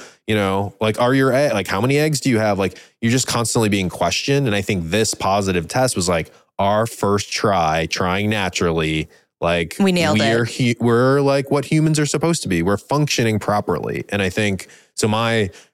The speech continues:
Speaker 1: I, I think, like, confidence in that, like, was <laughs> rejuvenated. I don't know about you.
Speaker 2: Yeah, I felt, I felt, i-, it's the weird thing about fertility. And I think there's pros and cons to this, because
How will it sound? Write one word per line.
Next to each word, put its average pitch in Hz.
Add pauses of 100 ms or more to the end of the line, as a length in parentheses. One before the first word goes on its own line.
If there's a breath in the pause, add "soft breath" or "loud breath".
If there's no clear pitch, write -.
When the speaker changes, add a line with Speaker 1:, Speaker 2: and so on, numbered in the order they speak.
(480)
Speaker 1:
I, 90
I 104
think, 98
like, 87
confidence 92
in 90
that, 85
like, 90 (460)
was 92
<laughs> 92
rejuvenated. 98
I 90
don't 95
know 92 (100)
about 87
you. 82
Speaker 2:
Yeah, 285
I 254
felt, 415 (220)
I 240
felt, 427 (200)
i-, 240
it's 262
the 320
weird 294
thing 269
about 202
fertility. 180
And 160
I 165
think 170
there's 165
pros 165
and 156
cons 156
to 190
this, 202 (880 loud breath)
because 185